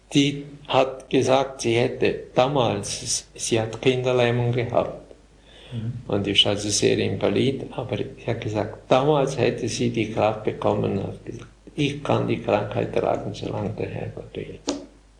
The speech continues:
Speaker 1: Und sie lebt heute noch, sie ist in Rorschach.
Speaker 2: Mhm.
Speaker 1: Und so viele Jahre, fünfzig Jahre lang.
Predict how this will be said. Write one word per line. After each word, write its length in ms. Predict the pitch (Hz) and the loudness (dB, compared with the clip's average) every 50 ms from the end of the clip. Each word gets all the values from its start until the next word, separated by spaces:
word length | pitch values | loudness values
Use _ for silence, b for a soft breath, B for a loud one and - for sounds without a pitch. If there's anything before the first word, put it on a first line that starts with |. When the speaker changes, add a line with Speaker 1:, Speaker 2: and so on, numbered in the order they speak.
| _ _ _ _ _ _ _ _ _ - - _ _ _ _ _ | _ _ _ _ _ _ _ _ _ -20 -20 _ _ _ _ _
Speaker 1:
Und 160 | - 92 - - | -10 -8 -4 0
sie 120 | 123 127 | 0 2
lebt 280 | 127 131 127 - - - | 2 2 0 0 0 0
heute 300 | 113 120 131 - - 139 | 0 0 0 0 0 0
noch, 200 | 117 104 95 101 | 0 0 -2 -4
sie 140 | - - 117 | -4 -6 -4
ist 120 | 104 - 120 | -4 -2 -2
in 120 | 113 110 | -2 -2
Rorschach. 680 | - - 98 104 104 - - - - - - - - - - _ _ - - _ - - - - | -2 0 0 0 2 0 0 0 -4 -8 -12 -14 -16 -20 -20 _ _ -20 -20 _ -20 -20 -10 -6
Speaker 2:
Mhm. 360 | - 120 - - 113 - - - - - - - - _ _ _ | -4 -4 -4 -4 -6 -8 -8 -10 -12 -14 -18 -20 -20 _ _ _
Speaker 1:
Und 400 | - 113 113 113 110 - - - - - - B B B B B _ _ _ _ - - _ _ _ _ - | -2 0 0 0 -2 -6 -8 -12 -14 -16 -16 B B B B B _ _ _ _ -20 -20 _ _ _ _ -8
so 360 | - 123 - - 160 160 160 | -6 -2 4 6 6 6 6
viele 320 | 160 160 165 151 143 127 117 | 6 4 4 4 4 4 4
Jahre, 380 | 110 104 113 123 113 98 - | 4 4 4 2 2 0 2
fünfzig 540 | - 156 170 190 202 170 - - 127 117 - | 4 4 4 4 2 -2 -4 -4 -4 0 2
Jahre 340 | 127 127 127 139 147 143 135 | 2 4 4 4 2 2 0
lang. 240 | 104 87 82 - 85 | -2 -2 -4 -6 -6